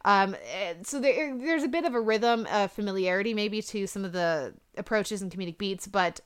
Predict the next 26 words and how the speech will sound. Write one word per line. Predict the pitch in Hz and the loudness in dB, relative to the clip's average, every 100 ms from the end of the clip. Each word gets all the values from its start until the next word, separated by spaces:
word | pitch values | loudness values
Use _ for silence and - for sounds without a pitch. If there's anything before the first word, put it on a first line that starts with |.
| _ | _
I | - 196 | -6 -4
still | 202 214 190 | -2 -2 -2
enjoy | 175 185 180 185 | -2 0 0 0
the | 180 | -2
characters, | 175 190 190 262 262 - | -6 -6 -4 -6 -6 -8
um, | 196 185 180 - | -4 -4 -4 -8
uh, | 190 180 - | -10 -10 -10
here | 208 202 | -4 -4
at | |
the | 185 | -4
start | 202 180 | -2 -2
of | |
season | - 185 | -2 -8
two. | 185 240 311 - - - | -4 -4 -6 -10 -20 -14
Still | - 214 | 0 0
have | 190 | 2
fun | 196 | -2
with | 220 | -2
them, | 320 | -4
so | 330 359 349 - | -2 0 0 -4
for | 339 | -6
me | 349 370 | -4 -2
it | 302 | -4
works. | 277 370 - - | 0 0 -2 -4
Um, | 208 202 190 | 2 2 2
and | - 226 214 | 2 2 2